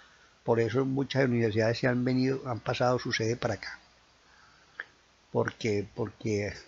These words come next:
hay de todo. Ahora en esta ciudad hay más de, no, dicen que hay más de mil restaurantes, hay por ahí unos setecientos, ochocientos hoteles,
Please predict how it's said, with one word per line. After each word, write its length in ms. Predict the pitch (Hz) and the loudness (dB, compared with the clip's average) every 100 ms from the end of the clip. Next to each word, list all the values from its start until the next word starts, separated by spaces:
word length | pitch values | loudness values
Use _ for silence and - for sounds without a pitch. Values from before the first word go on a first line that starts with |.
| - - | -20 -12
hay 80 | 110 | -4
de 160 | 127 | -4
todo. 280 | 123 131 127 | 0 0 0
Ahora 300 | 120 123 147 | 2 6 6
en 60 | 123 | 4
esta 240 | 113 151 | 2 2
ciudad 240 | 139 120 | 4 4
hay 160 | 113 117 | 4 4
más 260 | 131 135 127 | 4 4 4
de, 340 | 139 135 131 | 4 6 4
no, 160 | 127 127 | 2 -2
dicen 540 | 120 135 113 107 127 | -2 -4 -4 -2 -2
que 120 | 117 127 | 0 0
hay 60 | |
más 200 | 123 127 | 2 2
de 200 | 123 131 | 2 2
mil 220 | 131 131 | 4 2
restaurantes, 880 | 120 127 - 110 101 117 160 156 135 | 2 0 0 -2 0 0 0 0 0
hay 100 | 123 | 0
por 220 | 110 - 131 | 0 0 0
ahí 100 | 127 | 2
unos 240 | 127 123 | 0 0
setecientos, 560 | 120 123 113 107 131 123 | -2 -4 -4 -2 -2 -4
ochocientos 640 | 117 113 104 - 123 110 | -4 -2 -2 0 0 -2
hoteles, 540 | - 123 160 147 - | -2 0 2 2 -2